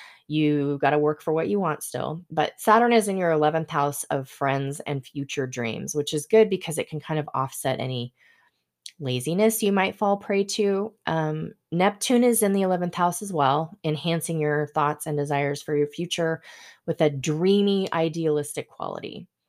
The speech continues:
Neptune is trining Mars, who's in your third house of communication. So if you have a paper to write or a sales pitch to present, you have the poetic charisma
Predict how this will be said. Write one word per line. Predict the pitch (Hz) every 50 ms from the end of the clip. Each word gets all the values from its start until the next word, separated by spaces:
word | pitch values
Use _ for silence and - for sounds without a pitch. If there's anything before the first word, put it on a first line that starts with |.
| - - _ _ _ _ -
Neptune | 175 170 - - - 196 175 175
is | 170 156 156
trining | - - - - 160 156 156 156 156 151 151 147
Mars, | 143 139 135 131 135 143 175 208 220 226 - - - -
who's | 175 180 160 160
in | 160 147
your | 147 143
third | 143 - 147 147 139
house | 139 147 143 143 -
of | - 147
communication. | - - 151 139 139 - - 202 208 208 - 214 196 196 190
So | 190 -
if | 165 151
you | 170 151
have | 143 156 143
a | 135
paper | - - - 202 202 202 185
to | 180
write | 175 170 165 160 156 143 -
or | 127
a | 131
sales | 131 - - 170 170 175 165 -
pitch | - - 160 - -
to | - 156
present, | 156 - 151 147 147 143 143 143 143 - - - - - - - - - -
you | - 165 170 175 170 165 165
have | 151 - 170 160 160 160 151
the | 156 151 151 156 - -
poetic | 175 160 156 160 156 156 160 160 - - - - - -
charisma | 175 160 180 214 214 208 156 147 139 135 143 165